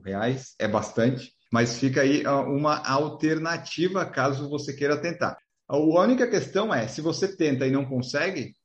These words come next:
vai debitar igual do seu cartão essa quantidade. Então, você pense bem se, se você vai ter meios pra pagar caso não consiga.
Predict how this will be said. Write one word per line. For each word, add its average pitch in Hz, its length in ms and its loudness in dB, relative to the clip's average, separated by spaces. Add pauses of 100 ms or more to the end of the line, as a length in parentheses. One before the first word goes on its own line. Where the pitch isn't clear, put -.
vai 113 220 0
debitar 127 360 0
igual 127 200 0
do 131 80 -6
seu 151 100 -4
cartão 165 360 -2
essa 175 180 -4
quantidade. 196 580 -2 (320)
Então, 135 920 2
você 139 260 -2
pense 175 360 0
bem 160 360 0 (400)
se, 143 600 2
se 143 120 -6
você 139 280 -2
vai 147 240 0
ter 156 180 0
meios 156 360 0
pra 160 120 -4
pagar 139 300 -2
caso 135 320 -4
não 147 120 -6
consiga. 147 520 -2